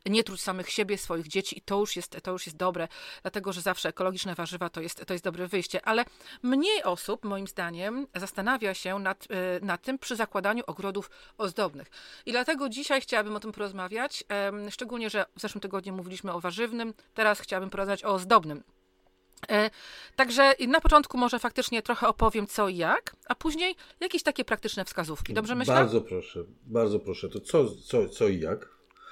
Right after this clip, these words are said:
Speaker 1: Co i jak?
Speaker 2: Co pani chce
Speaker 1: No,
Speaker 2: powiedzieć, co i jak?
Speaker 1: to znaczy, znaczy ja wam powiem tak, ja wam powiem szczerze, że ja czytam, e, taką naprawdę, zresztą ci, co, e, po-, podążają za mną na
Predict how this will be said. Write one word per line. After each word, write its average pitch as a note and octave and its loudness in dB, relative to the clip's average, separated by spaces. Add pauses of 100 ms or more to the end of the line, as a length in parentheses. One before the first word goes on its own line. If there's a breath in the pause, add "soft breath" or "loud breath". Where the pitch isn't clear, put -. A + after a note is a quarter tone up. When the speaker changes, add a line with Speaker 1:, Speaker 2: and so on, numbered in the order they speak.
(640 loud breath)
Speaker 1:
Co - 8
i A3 6
jak? E3 4
Speaker 2:
Co - 4
pani G2+ 4
chce G2+ -4 (140)
Speaker 1:
No, - 4
Speaker 2:
powiedzieć, F#2 0
co G2 -2
i F2 -2
jak? F#3 4
Speaker 1:
to D#4 6
znaczy, E4+ 2 (360)
znaczy E4+ 0
ja F4+ 8
wam F4 4
powiem C#4 0
tak, F3 4
ja D#4 8
wam D4+ 4
powiem C4+ 0
szczerze, F3+ 0
że E3 -2 (200)
ja A3+ 4
czytam, A#3 4
e, G#3 2
taką A3+ 0
naprawdę, A3+ 4 (140)
zresztą C4 2
ci, B3+ -6
co, A3+ 4 (220)
e, G3 -8
po-, A3+ -2
podążają G#3+ 0
za G3+ 2
mną G3+ -2
na F#3 0